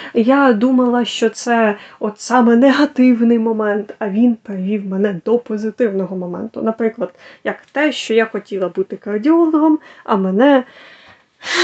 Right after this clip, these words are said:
розподілили як сімейного лікаря. Я думала, що це все, що це ка-, кінець всьому, що це найгірший день мого життя.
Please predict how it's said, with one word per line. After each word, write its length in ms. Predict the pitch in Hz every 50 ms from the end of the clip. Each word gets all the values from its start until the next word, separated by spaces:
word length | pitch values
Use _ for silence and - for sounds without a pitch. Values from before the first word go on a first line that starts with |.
| 170 - - - - - - - - - -
розподілили 840 | 233 - 277 - - - 226 202 208 214 208 226 311 277 247 220
як 200 | 202 202 202 202
сімейного 640 | - - 190 196 208 214 214 208 208 214 202 202 208
лікаря. 500 | 202 202 220 226 220 - 208 190 202 208 - _ _ - - - - - _ _ _
Я 260 | - 220 285 320 330
думала, 500 | 269 254 294 285 277 277 262 240 233 226
що 200 | 220 - - 208
це 140 | - - 196
все, 360 | 196 - - - 180 190 196
що 160 | - - 220
це 220 | - - 226 214 202
ка-, 220 | - - 202 214
кінець 460 | - - 254 196 214 202 196 - -
всьому, 440 | - - - 202 208 269 339 359 339
що 140 | 339 - 233
це 180 | 233 - 226
найгірший 580 | 214 208 196 202 185 - 214 214 214 - - 196
день 240 | 190 208 202 196 196
мого 240 | 202 196 196 214 214
життя. 460 | 233 240 233 _ - 330 330 339